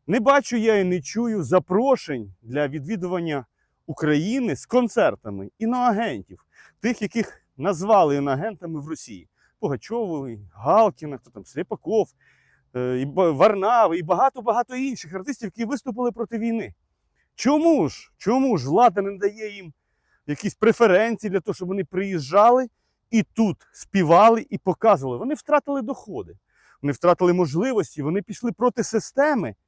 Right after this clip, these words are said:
а могли залишатися як більшість, потакати Путіну чи принаймні мовчати. Вони виступили проти війни в Україні.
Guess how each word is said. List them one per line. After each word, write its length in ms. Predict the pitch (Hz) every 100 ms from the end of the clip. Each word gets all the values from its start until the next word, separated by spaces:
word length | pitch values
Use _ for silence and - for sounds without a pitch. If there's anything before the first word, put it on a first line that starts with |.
| _ _ _
а 100 | -
могли 360 | 156 156 147 214
залишатися 640 | 156 135 - 165 - - 139
як 120 | 110
більшість, 520 | 113 247 - 196 _ _ _ _ -
потакати 480 | 190 214 269 -
Путіну 380 | 156 285 233 202
чи 120 | -
принаймні 400 | - 175 196 196
мовчати. 580 | 175 165 - 135 87 - _ _ _ _ _
Вони 200 | 147 156
виступили 640 | 143 185 - 151 170 170
проти 400 | 139 147 - 156
війни 260 | 135 147 143
в 60 | 139
Україні. 460 | 160 175 143 90